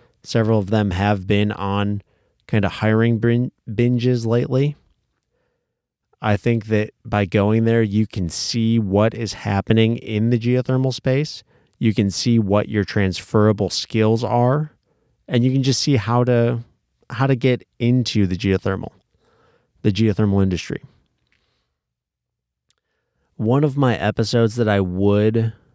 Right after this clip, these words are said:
guide you to for that is episode nineteen with Asad Mohana of N O V. He talked more,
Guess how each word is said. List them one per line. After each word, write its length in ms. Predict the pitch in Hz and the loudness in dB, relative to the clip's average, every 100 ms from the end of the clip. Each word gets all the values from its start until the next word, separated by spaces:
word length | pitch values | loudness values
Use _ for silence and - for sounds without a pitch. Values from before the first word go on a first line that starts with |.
| _ - - | _ -12 -2
guide 340 | 101 104 110 | 0 2 2
you 80 | 131 | 0
to 380 | - 151 185 180 _ | 0 -2 -2 -8 _
for 180 | - - | -8 -2
that 360 | 117 120 151 190 _ _ _ _ - | 2 2 2 -2 _ _ _ _ -4
is 180 | 113 101 | 0 0
episode 440 | 120 110 - 98 | 0 0 0 0
nineteen 960 | 98 101 123 - - 117 101 98 113 117 _ _ - | 2 2 0 -2 -4 0 2 0 -2 -6 _ _ -10
with 480 | 165 101 98 - _ _ _ _ _ _ | -2 2 2 -2 _ _ _ _ _ _
Asad 720 | - 107 - 107 107 110 113 110 _ _ - | -6 -6 -2 0 2 2 0 -4 _ _ -4
Mohana 720 | 101 87 107 107 117 120 131 - _ _ | -2 -2 -2 0 2 2 0 -6 _ _
of 160 | 107 90 | -2 -2
N 180 | 107 110 | 0 0
O 120 | 104 | 0
V. 380 | 98 110 139 - _ _ _ _ _ _ _ _ _ | 0 0 0 -4 _ _ _ _ _ _ _ _ _
He 240 | - 139 | -6 -4
talked 400 | - 127 127 - | -2 0 -2 -2
more, 600 | 117 110 143 151 151 - | -2 0 2 0 -2 -6